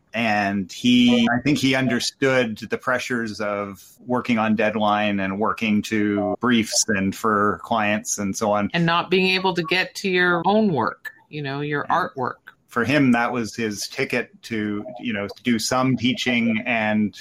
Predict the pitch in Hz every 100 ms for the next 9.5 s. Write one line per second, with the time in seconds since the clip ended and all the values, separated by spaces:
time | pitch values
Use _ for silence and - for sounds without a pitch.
0 | - - - 107 104 101 92 95 101 98
1 | - 92 101 107 107 107 107 92 87 104
2 | 92 98 - 95 95 95 92 90 - 98
3 | - 98 98 92 87 - 101 98 95 104
4 | 117 139 127 117 117 113 - 120 120 110
5 | 117 120 110 101 107 - 123 131 107 104
6 | 95 113 117 107 98 92 92 - 101 107
7 | - 90 123 151 165 156 143 135 131 -
8 | 127 - 127 120 127 - - 120 117 120
9 | - 127 - -